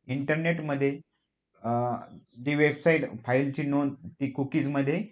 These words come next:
असते. इंटरनेटवर जे आपण फाईल किंवा वेबसाइट op-, वेबसाइट ओपन करतो, तर ती कशामध्ये सामावलेली असते किंवा कशामध्ये सेव्ह झालेली असते? कुकीज मध्ये सेव्ह झालेली असते. पुढील प्रश्न, सीडीचा फुल फॉर्म काय आहे?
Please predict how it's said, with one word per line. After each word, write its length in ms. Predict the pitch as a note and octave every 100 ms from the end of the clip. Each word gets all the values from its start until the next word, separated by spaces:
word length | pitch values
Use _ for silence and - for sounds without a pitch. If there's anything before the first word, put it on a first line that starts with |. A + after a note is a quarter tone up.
| -
असते. 260 | B2 - B2
इंटरनेटवर 640 | A#2+ B2 B2+ C3+ C3 C3
जे 300 | C3+ C3+ -
आपण 320 | G#2 B2+ B2 A#2+
फाईल 380 | B2 B2+ B2+ -
किंवा 220 | B2+ B2+
वेबसाइट 280 | B2+ C3+ C3
op-, 220 | B2+ B2 _ _ _ -
वेबसाइट 340 | A#2+ B2 C3+
ओपन 300 | B2+ B2+ C3+
करतो, 460 | C3 C3 B2 A#2 - _ _ _ A#2+
तर 60 |
ती 60 | A#2
कशामध्ये 460 | C3+ C3 D3 C#3+
सामावलेली 480 | C#3 C#3 C#3+ C#3 C#3
असते 240 | C#3 C#3 D3
किंवा 220 | C#3+ C3
कशामध्ये 480 | C#3+ C#3 C#3+ C#3 C#3
सेव्ह 260 | D#3+ D3
झालेली 260 | C3 C#3 C#3
असते? 320 | C3 E3+ - - _ _ _
कुकीज 280 | - C3+ E3
मध्ये 460 | C#3+ C#3 D3+ - - _
सेव्ह 220 | - C#3
झालेली 400 | A#2 A#2 A#2+ D#3+ - - -
असते. 280 | A2+ A#2 F#2 F2+ _ _ _ _ _ _ _ _ _ _ _
पुढील 200 | D3 D#3+
प्रश्न, 340 | D#3+ D#3 E3 E3+ - _ _ _ _
सीडीचा 440 | D3+ D#3 E3 E3+
फुल 300 | E3 E3 D#3
फॉर्म 200 | D#3+ D#3
काय 220 | D3+ C#3
आहे? 220 | A#2 B2+